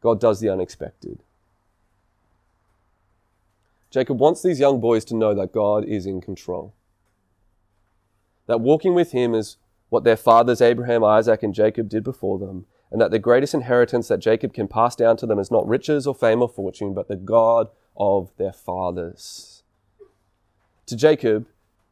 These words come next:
it is worth more than all the riches of the world simply to have God as his shepherd and his redeemer from all evil.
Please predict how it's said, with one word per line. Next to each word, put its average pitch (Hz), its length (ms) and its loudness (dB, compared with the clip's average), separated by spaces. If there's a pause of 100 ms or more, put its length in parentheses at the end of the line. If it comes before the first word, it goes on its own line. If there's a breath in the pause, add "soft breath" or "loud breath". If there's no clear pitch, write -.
it 117 100 -4
is 107 100 -4
worth 131 260 4
more 135 220 4
than 120 120 2
all 131 140 6
the 147 100 0
riches 135 300 -4
of 127 40 -12
the 139 80 0
world 101 520 0
simply - 380 -6
to 113 100 -14
have 101 280 -6
God 117 360 2
as 104 180 -8
his 104 100 -8
shepherd 113 560 -4 (560)
and 104 120 -8
his 101 180 -8
redeemer 113 380 -2
from 104 260 -6
all 113 480 2
evil. 92 480 -12